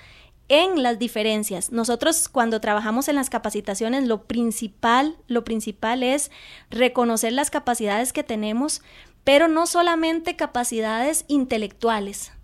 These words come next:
porque muchas veces las personas pueden tener la información, pero es muy importante que esa información pase por nuestros valores y nuestras actitudes para poder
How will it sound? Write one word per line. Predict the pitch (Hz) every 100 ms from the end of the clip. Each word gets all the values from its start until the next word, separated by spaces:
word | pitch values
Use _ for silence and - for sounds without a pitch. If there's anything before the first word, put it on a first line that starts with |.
| -
porque | 226 220 233 226
muchas | 214 226 254 285
veces | 262 269
las | 285 262
personas | 269 208 226 277
pueden | - 269 285
tener | 269 226 311
la | 330 254
información, | 226 226 214 190 - 226 208 196 - - - - - _ _
pero | 247 233
es | 240 233 -
muy | 247 294
importante | 339 330 302 277 269 311
que | 262
esa | 294
información | 294 311 262 226 247
pase | 254 269 262 214
por | 208 208
nuestros | 202 - 202
valores | 185 190 220 285 339 339 -
y | 254
nuestras | 233 220 214 214
actitudes | 202 220 196 277 339 339
para | - 254 233 214
poder | - 214 202 220 294 240